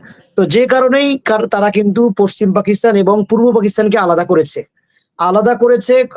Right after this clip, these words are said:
করার পরে যখন শক্তি তো স্বাভাবিকভাবে কমে গেছে, পূর্ব পাকিস্তানের শক্তি কমে গেছে, যদিও, আহ, পশ্চিম পাকিস্তানের সাথে তারা এরকম করতে পারে না।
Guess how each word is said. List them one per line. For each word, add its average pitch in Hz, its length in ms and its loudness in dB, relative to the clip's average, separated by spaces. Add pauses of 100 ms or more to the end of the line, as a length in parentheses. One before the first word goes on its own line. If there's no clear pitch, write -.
(160)
করার 220 320 0
পরে 254 360 0 (440)
যখন 226 580 0 (440)
শক্তি 214 420 -2
তো 247 120 0
স্বাভাবিকভাবে 226 580 0
কমে 240 240 0
গেছে, 220 280 0 (1000)
পূর্ব 214 220 2
পাকিস্তানের 214 320 0
শক্তি 208 240 -2
কমে 214 220 0
গেছে, 196 280 0 (420)
যদিও, 233 460 2 (320)
আহ, 185 400 2 (840)
পশ্চিম 214 360 0
পাকিস্তানের 233 400 0
সাথে 233 180 0
তারা 226 200 0
এরকম 220 260 0
করতে 214 220 -2
পারে 208 220 0
না। 165 180 -2